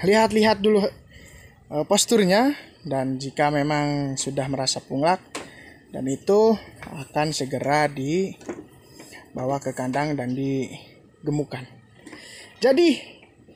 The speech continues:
sapinya sehat ya, bosku. Alhamdulillah, kakinya mantap. Ini kalau ditaksir daging,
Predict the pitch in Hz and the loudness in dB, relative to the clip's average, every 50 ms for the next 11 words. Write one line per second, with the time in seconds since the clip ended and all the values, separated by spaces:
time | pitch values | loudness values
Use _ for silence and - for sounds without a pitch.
0 | _ _ - - - - - 247 202 254 269 262 269 277 277 277 269 247 - - | _ _ -20 -16 -10 -2 -2 0 0 2 0 2 4 4 4 2 2 0 -4 -10
1 | - - 208 202 190 190 196 220 226 233 220 208 202 190 - - - 196 240 254 | -12 -4 -4 -2 -2 0 -2 -2 -2 -2 -6 -4 -4 -6 -6 -6 -6 -6 -6 -6
2 | - - - _ _ _ _ _ _ _ _ _ - - - - - - - - | -10 -14 -20 _ _ _ _ _ _ _ _ _ -20 -20 -20 -20 -20 -20 -20 -20
3 | - - - - 147 156 160 160 156 165 165 160 160 156 156 139 143 147 - 170 | -20 -20 -20 -16 -10 -8 -6 -6 -6 -6 -4 -4 -4 -2 -2 -2 -4 -4 -6 -8
4 | 156 - 175 160 160 165 180 202 220 220 220 214 - - - - - - 170 156 | -8 -8 -8 -8 -6 -4 -4 -4 -4 -4 -6 -8 -10 -12 -16 -18 -16 -12 -10 -10
5 | 156 143 - 160 196 220 - - - - - - - - - - - - - - | -8 -8 -6 -6 -6 -6 -8 -16 -20 -20 -20 -20 -20 -20 -20 -20 -20 -20 -20 -20
6 | - - - - - - - - - - _ - - - - - - - - - | -20 -20 -20 -18 -18 -18 -18 -20 -20 -20 _ -20 -20 -20 -20 -20 -20 -16 -4 0
7 | 233 277 339 359 330 302 - - - - - 214 226 233 233 240 247 247 226 233 | 2 4 4 4 2 0 -2 -12 -10 -2 2 2 4 4 4 4 4 4 2 2
8 | 208 247 226 - - 262 240 208 196 170 156 208 269 277 269 - | 2 0 0 0 0 0 2 2 2 2 2 2 2 2 2 0